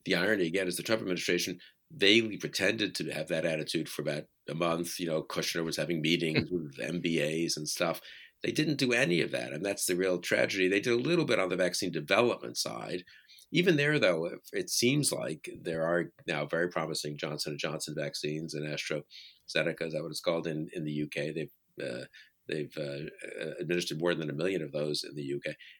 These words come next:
Speaker 1: And the F D A is still kind of, "Well, we need to have a double-blind test for, you know, twenty-eight days." I don't mean to minimize that. And
Speaker 2: Right.
Speaker 1: obviously we wanna be careful and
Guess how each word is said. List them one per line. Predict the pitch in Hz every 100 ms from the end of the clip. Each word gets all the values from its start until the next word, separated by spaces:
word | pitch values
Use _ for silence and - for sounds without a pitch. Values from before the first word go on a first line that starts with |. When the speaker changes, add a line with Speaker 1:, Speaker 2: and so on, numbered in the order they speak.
| -
Speaker 1:
And | 110
the | 113
F | 117 -
D | 123 110
A | 110
is | 104
still | - 104 101
kind | - 98
of, | 95
"Well, | 104 110
we | 95
need | 95 -
to |
have | 95 110 87
a |
double-blind | - 92 92 95 95
test | - 107 -
for, | - - -
you |
know, | 71
twenty-eight | - 87 90 87
days." | 95 87
I | 104
don't | 110
mean | 104
to |
minimize | 87 92 98 95 92
that. | 98 95 98
And | 90
Speaker 2:
Right. | 92 82
Speaker 1:
obviously | 90 - 85
we | 85 80
wanna | 82
be | 82
careful | - 87 - 87 85
and | 82